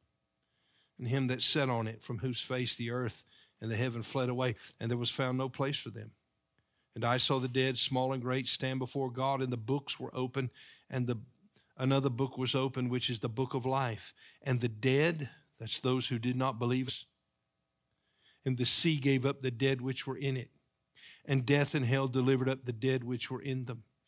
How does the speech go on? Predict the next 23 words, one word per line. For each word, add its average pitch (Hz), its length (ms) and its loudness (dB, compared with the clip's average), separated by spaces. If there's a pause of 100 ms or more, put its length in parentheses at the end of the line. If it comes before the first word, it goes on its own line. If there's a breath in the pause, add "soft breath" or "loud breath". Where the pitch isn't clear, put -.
(500 loud breath)
This 175 340 8
is 147 280 4
the 151 100 2
resurrection 139 840 2
of 117 100 0
the 117 60 -2
dead, 117 380 -4 (1400 soft breath)
to - 140 0
face - 420 4
God 104 500 2 (360)
and 120 180 0
be 110 140 -2
judged. - 680 -6 (1160 loud breath)
"And 147 120 8
they 151 140 10
were 170 160 8
judged, 147 560 6
every 151 260 6
man 139 280 4
according 139 580 -2
to 139 240 0
their 123 300 0
works. - 760 -4